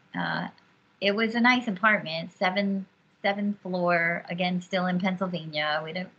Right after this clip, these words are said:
actually a view of the city skyline. But, uh, suddenly one day he came to me and he asked me how I felt about gun ownership.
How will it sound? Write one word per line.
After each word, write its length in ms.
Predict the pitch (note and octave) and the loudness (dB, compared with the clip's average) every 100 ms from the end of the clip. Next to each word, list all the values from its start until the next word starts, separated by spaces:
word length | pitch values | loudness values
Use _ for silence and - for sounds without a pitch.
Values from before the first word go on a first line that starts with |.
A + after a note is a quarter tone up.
| - | -2
actually 500 | F3+ F3 F#3+ F3+ F3 | -2 -2 -2 0 0
a 160 | E3+ | -4
view 380 | E3 F3 F3+ F3+ | -6 -2 0 0
of 240 | E3 E3 E3 | -2 -6 -8
the 180 | D#3+ D#3+ | -10 -6
city 240 | F3 E3 E3+ | -4 -2 -4
skyline. 600 | - D3 D3 D3 C#3+ D3 - _ - - _ _ _ _ _ _ _ _ | 0 0 2 0 -2 -6 -14 _ -20 -20 _ _ _ _ _ _ _ _
But, 260 | F#3+ F3 | 4 6
uh, 440 | E3+ E3+ E3+ D#3+ D#3 - _ _ _ _ _ _ _ - - | 6 6 8 6 4 -4 _ _ _ _ _ _ _ -20 -2
suddenly 380 | G3+ G#3 A3 G#3 | 2 4 2 0
one 320 | F3+ F3+ G3 | 2 2 2
day 220 | F3 D#3+ | 0 0
he 160 | E3 F3+ | -2 -6
came 220 | F#3 F#3 | -4 -4
to 100 | F3+ | -2
me 340 | E3+ E3 D#3 - | -4 -6 -8 -8
and 140 | D#3+ | -8
he 120 | E3 - | -8 -6
asked 380 | F3+ G#3+ A3+ - | -4 -4 -6 -4
me 460 | G3 F#3+ F#3 F3+ G3+ _ _ _ _ | -2 0 -2 -2 -6 _ _ _ _
how 180 | G#3 G#3+ | 2 2
I 100 | G#3+ | 0
felt 260 | E3+ E3 | -2 -6
about 320 | F3 E3 D#3+ D#3+ | -4 -2 -4 -2
gun 220 | E3 E3 | -2 -2
ownership. 560 | - A3 A#3 A#3 - - | -2 2 2 0 -4 -10